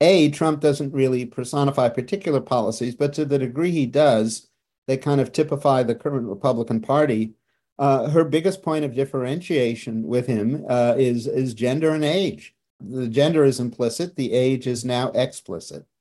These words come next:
One other point of Republican dysfunction this week, we, we're accustomed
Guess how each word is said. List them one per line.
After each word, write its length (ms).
One 200
other 220
point 340
of 220
Republican 580
dysfunction 640
this 180
week, 200
we, 160
we're 460
accustomed 800